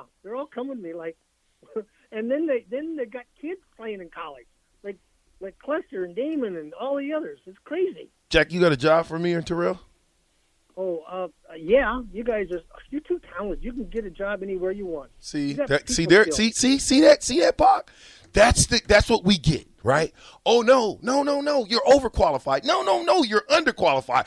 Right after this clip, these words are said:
Speaker 2: Oh, you can get whatever job you want." Jack, I need a
Speaker 1: Well,
Speaker 2: job.
Speaker 1: I've been,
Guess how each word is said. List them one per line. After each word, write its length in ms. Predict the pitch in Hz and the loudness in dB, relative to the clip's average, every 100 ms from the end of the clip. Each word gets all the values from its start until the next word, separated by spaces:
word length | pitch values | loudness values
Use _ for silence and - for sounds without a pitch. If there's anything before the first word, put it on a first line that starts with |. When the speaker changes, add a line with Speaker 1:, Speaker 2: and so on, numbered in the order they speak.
| - | 0
Speaker 2:
Oh, 180 | - 208 | 2 2
you 120 | 247 | 2
can 80 | 202 | 0
get 120 | 180 | -2
whatever 280 | 147 165 143 | 2 2 2
job 320 | 117 143 139 | 4 4 4
you 80 | 143 | 0
want." 260 | 139 117 - | -2 -2 2
Jack, 320 | 285 302 - - - | 4 4 -2 -14 0
I 80 | 277 | 2
need 180 | 302 285 | 4 2
a 40 | |
Speaker 1:
Well, 40 | |
Speaker 2:
job. 300 | 269 165 113 | 6 6 6
Speaker 1:
I've 60 | |
been, 80 | 311 | 2